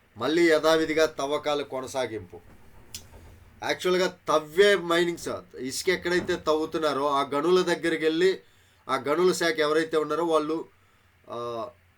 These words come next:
తవ్వకాలని పరిశీలించాలి. కానీ వీళ్ళు ఏం చేస్తున్నారంటే, తవ్వకాలు లేని రీచ్లు ఏ అయితే ఉంటాయో అక్కడికి వెళ్తున్నారు,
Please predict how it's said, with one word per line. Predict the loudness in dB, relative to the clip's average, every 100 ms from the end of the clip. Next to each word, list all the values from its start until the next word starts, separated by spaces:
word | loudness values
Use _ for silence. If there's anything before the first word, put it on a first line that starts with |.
| _ _ _ _
తవ్వకాలని | -2 -2 0 0 0
పరిశీలించాలి. | 0 -2 0 0 0 -2 -8 -16 -18 _ _ _ _ _ -4
కానీ | 0 2
వీళ్ళు | 2 2 2
ఏం | 2
చేస్తున్నారంటే, | 2 0 -2 -4 -4 -2 -2 -2 -8 _ _ _ _ _
తవ్వకాలు | -4 -2 -2 2 2
లేని | 2 2 0
రీచ్లు | -2 -2 -2 -2
ఏ | 2
అయితే | 2 2 -2
ఉంటాయో | -2 -2 -2
అక్కడికి | 0 -2 -2
వెళ్తున్నారు, | 0 0 -2 -4 -4